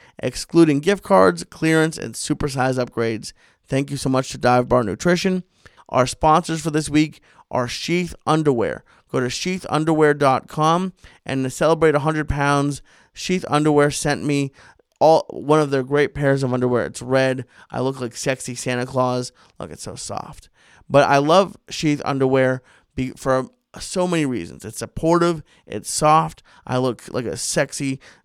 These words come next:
chubby Santa Claus in it. And the other great thing is the support. It has a two-pouch compartment. You put your balls in one, you put the other thing in the other, and they don't, they don't go flopping around like crazy.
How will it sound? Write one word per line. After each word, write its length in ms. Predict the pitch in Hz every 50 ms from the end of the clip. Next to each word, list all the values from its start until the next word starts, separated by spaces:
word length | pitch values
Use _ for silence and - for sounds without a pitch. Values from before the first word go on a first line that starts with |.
| _ _ _ _ - 131
chubby 300 | - 147 139 135 139 135
Santa 280 | - - 143 143 139
Claus 380 | 135 - 143 139 139 139 135 135
in 80 | 135
it. 180 | 135 139 - - _ _ _ _ _ _ _ -
And 300 | 135 127 127 127 127 - _ -
the 180 | - 143 - -
other 200 | - 147 170 180
great 280 | 170 170 185 180 175 -
thing 260 | 190 190 196 196 180 - _ - _ -
is 280 | - 139 139 135 131 -
the 120 | 131 127
support. 560 | - - 123 - - - 131 123 101 - _ _ _ _ _ -
It 80 | 131
has 160 | 135 135 120
a 60 | 117 98
two-pouch 580 | - - - 190 196 180 196 180 185 175 -
compartment. 640 | - 180 175 - - 160 151 139 151 165 156 143 - _ _ _ _ -
You 100 | - 131
put 220 | 131 - 139 -
your 100 | - 123
balls 400 | 127 139 143 151 160 165 165 156
in 160 | 165 156 156
one, 320 | 156 156 160 160 160 160 151 _ - _ _
you 80 | - 120
put 220 | - 131 127 -
the 100 | - 117
other 180 | 131 147 156 147
thing 160 | 160 160 156
in 120 | 151 147
the 120 | 143 143 147
other, 360 | 151 160 160 160 160 160 - _ - - _ -
and 180 | 123 127 123
they 80 | 120 127
don't, 240 | 139 156 156 107 - _ _ _ _ _
they 100 | - -
don't 180 | 135 147 160 165
go 160 | 170 170 165
flopping 420 | 156 - - 156 160 160 156 156 156
around 300 | 156 156 156 156 156 151
like 180 | 147 143 135
crazy. 520 | - - 131 127 117 104 107 - - -